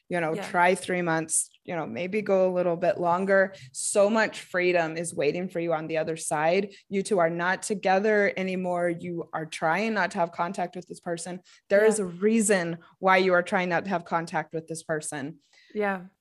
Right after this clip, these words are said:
Speaker 2: Yeah.
Speaker 1: And so
Speaker 2: That's
Speaker 1: I would, um,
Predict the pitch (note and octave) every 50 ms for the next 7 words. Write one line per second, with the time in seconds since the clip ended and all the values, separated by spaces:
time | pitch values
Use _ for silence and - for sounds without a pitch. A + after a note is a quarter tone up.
0 | _ _ _ _ _ _ _ _ _ _ _ _ _ _ _ _ _ - F#3 G3
1 | B3 C#4 A3 _ _ _ _ _ - F3 F3+ F3 F3 F3 - G#3+ B3 - E3+ F#3
2 | F#3 F#3 F#3 F3+ F3+ F3+ - - - F#3 F3+ E3+ E3+ D#3+ D#3 D#3+